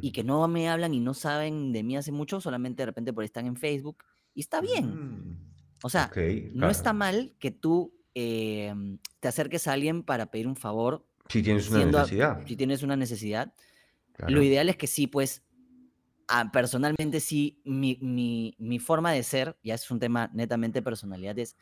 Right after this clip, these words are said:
Speaker 1: yo si te voy a pedir un favor, yo no quiero comenzar simplemente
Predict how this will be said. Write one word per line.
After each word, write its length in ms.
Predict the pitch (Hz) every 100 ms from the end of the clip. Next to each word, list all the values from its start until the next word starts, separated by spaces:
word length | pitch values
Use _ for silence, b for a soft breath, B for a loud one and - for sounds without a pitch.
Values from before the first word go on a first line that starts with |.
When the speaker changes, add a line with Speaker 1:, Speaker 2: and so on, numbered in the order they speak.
| b b b
Speaker 1:
yo 140 | - 151
si 100 | 160
te 100 | 147
voy 120 | 123
a 100 | 143
pedir 140 | 120 131
un 60 |
favor, 240 | 123 117 123
yo 120 | 139
no 200 | 139 135
quiero 280 | 143 143 143
comenzar 520 | 127 110 104 127 127
simplemente 760 | - 123 123 123 123 127 127